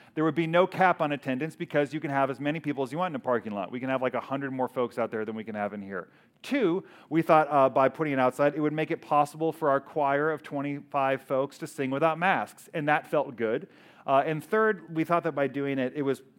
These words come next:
like, the safest possible environment for people to come. Um,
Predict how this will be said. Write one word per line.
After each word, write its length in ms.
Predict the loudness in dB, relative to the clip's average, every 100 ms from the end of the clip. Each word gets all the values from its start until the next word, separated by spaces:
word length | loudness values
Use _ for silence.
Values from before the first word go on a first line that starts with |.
| -2
like, 200 | -2 -2
the 60 |
safest 580 | -12 -2 -2 0 -4 -4
possible 500 | 2 2 2 -2 -4
environment 480 | -2 0 0 0 -6
for 80 | -10
people 240 | -8 -6
to 80 | -6
come. 340 | -4 -4 -4 -12 -20 -20 -18 -2
Um, 280 | 0 0